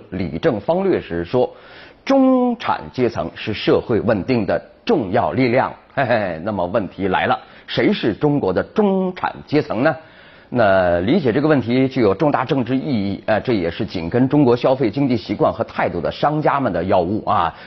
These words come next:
因此，关注来自财富、收入和支出调查的某些发现是很有好处的。呃，和许多社会一样，中国也是金字塔型嘛，啊，位于最顶层的百分之一是真正的富人啊，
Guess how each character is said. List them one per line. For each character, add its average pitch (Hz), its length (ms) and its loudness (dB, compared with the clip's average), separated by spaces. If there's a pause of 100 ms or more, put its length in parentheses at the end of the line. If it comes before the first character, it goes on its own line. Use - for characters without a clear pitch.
(100)
因 143 180 2
此， 87 200 -2
关 127 200 0
注 117 140 0
来 95 160 2
自 107 160 -4
财 95 300 -2
富、 117 180 -2
收 165 220 2
入 156 260 4
和 95 160 -4
支 147 240 0
出 143 160 -2
调 131 180 4
查 85 200 -2
的 113 80 0
某 85 200 -2
些 107 140 -6
发 160 300 -2
现 135 240 0 (220)
是 - 140 -4
很 95 160 -2
有 98 80 2
好 80 220 0
处 110 160 0
的。 87 180 2 (560)
呃， 117 100 0
和 165 160 4
许 170 160 -4
多 131 140 2
社 143 160 2
会 131 160 2
一 104 80 0
样， 110 200 2
中 143 160 0
国 113 140 4
也 92 100 0
是 101 160 -4
金 131 300 2
字 117 80 0
塔 87 180 -2
型 60 280 -8
嘛， 92 180 0 (100)
啊， 78 280 -2 (220)
位 160 140 4
于 151 140 0
最 196 240 2
顶 92 340 -2
层 104 200 -2
的 120 60 2
百 - 200 -4
分 107 180 -2
之 135 140 2
一 180 300 2
是 - 180 -2
真 135 260 0
正 117 140 2
的 80 100 0
富 151 360 0
人 78 360 -2
啊， 80 260 -2